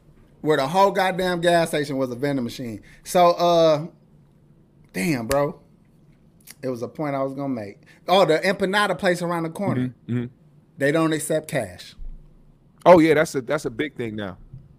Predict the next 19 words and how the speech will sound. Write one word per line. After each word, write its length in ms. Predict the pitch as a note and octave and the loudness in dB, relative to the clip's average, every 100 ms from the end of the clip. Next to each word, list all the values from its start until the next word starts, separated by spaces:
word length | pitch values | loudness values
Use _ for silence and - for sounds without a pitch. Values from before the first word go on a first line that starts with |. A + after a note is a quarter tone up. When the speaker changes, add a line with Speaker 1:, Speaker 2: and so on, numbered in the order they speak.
| - - _ | -20 -20 _
Speaker 2:
It's 140 | A2+ - | -8 -4
gonna, 180 | C#3+ C3 | -4 -2
it's 180 | C3 | -2
gonna 200 | D3 C3+ | -2 -4
be 120 | A#2 C3 | -2 -2
like 220 | C3 B2 | -2 -2
that 140 | C3+ | -4
everywhere. 420 | C#3+ D3 B2 A2 | -2 -2 -2 -2
That's, 220 | G2+ B2+ - | -2 -4 -6
that's 260 | A#2+ C3 | -6 -6
another 340 | B2 C3 B2+ B2+ | -4 -4 -2 -2
thing 280 | C#3 C3 | -4 -4
that 140 | B2 A#2 | -4 -6
is 80 | G#2+ | -8
pushing 400 | - C#3 B2+ A#2+ | -6 -6 -6 -8
this 140 | B2 | -8
shit 200 | - C3 | -6 -4
in 100 | A#2+ | -4
place. 400 | - D3+ A#2+ - | -4 -2 -2 -6